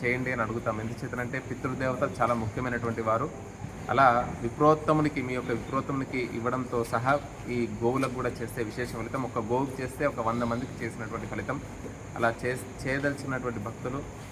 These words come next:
అలా గోమాత అనుగ్రహాన్ని కూడా పొందగలరు. వారి యొక్క పితృదేవతల పేర్లు మాకు పంపించవలసిందిగా కోరుతున్నాం. తర్వాత గ్రహణ సమయంలో కొంతమంది కొన్ని నక్షత్రాల వారు, వారు కొన్ని ప్రత్యక్షంగా చేసుకోలేరు,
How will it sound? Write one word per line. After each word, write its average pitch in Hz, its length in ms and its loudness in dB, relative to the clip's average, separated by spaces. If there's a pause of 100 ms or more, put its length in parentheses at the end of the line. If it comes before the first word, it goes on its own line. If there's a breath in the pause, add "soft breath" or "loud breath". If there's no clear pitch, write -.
(180)
అలా 113 100 4 (120)
గోమాత 123 320 4 (120)
అనుగ్రహాన్ని 117 500 -2
కూడా 117 180 0
పొందగలరు. 117 440 0 (340)
వారి 113 180 6
యొక్క 113 140 -4 (160)
పితృదేవతల 117 580 -2 (120)
పేర్లు 123 320 2
మాకు 117 200 -2
పంపించవలసిందిగా 110 800 -4
కోరుతున్నాం. 120 380 -2 (580)
తర్వాత 156 200 2 (220)
గ్రహణ 147 280 6 (100)
సమయంలో 139 440 2 (300)
కొంతమంది 127 480 0
కొన్ని 120 220 2
నక్షత్రాల 120 560 2
వారు, 120 220 4
వారు 113 200 2 (240)
కొన్ని 117 240 0
ప్రత్యక్షంగా 123 600 -2
చేసుకోలేరు, 117 500 0